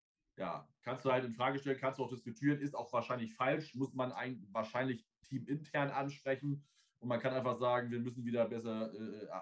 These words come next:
alle Bereiche müssen besser, äh, Execution oder, äh, Execution better, wie auch immer. Wir müssen besser blocken, ähm, Spiel muss besser werden, wie auch immer.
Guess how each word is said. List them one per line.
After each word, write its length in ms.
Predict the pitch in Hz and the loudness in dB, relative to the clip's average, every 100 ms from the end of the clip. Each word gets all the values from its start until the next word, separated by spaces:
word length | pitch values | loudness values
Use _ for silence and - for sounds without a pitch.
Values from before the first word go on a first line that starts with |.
| - | -2
alle 220 | 123 135 | 2 4
Bereiche 440 | 117 113 127 120 | 2 2 0 0
müssen 280 | 120 120 113 | -2 -2 -4
besser, 380 | 117 117 113 113 113 110 | -2 4 4 4 0 -2
äh, 40 | 120 | -6
Execution 600 | 123 110 - 147 143 131 | -10 -10 0 0 0 -2
oder, 260 | 113 113 | 0 0
äh, 300 | 107 107 - | -2 -8 -12
Execution 600 | 104 - 110 135 131 110 - _ | -12 -12 -10 -6 -4 -6 -10 _
better, 260 | - 127 120 | -2 2 2
wie 80 | 113 | 0
auch 60 | |
immer. 260 | 120 131 131 - - - | 4 2 2 -6 -20 -10
Wir 100 | - 120 | 0 2
müssen 220 | 123 117 | 2 2
besser 260 | 117 113 | 0 2
blocken, 520 | 98 127 131 127 123 123 _ _ _ | 2 2 2 -2 -4 -8 _ _ _
ähm, 640 | 110 113 113 113 110 110 - _ _ _ _ - - | 0 2 2 4 2 -2 -12 _ _ _ _ -8 -8
Spiel 280 | 104 - 131 | -16 -2 0
muss 140 | 127 117 | 2 0
besser 260 | 120 120 | 0 2
werden, 220 | 113 110 | 2 0
wie 120 | 104 110 | 2 0
auch 140 | - | 0
immer. 360 | 139 143 147 | 6 6 6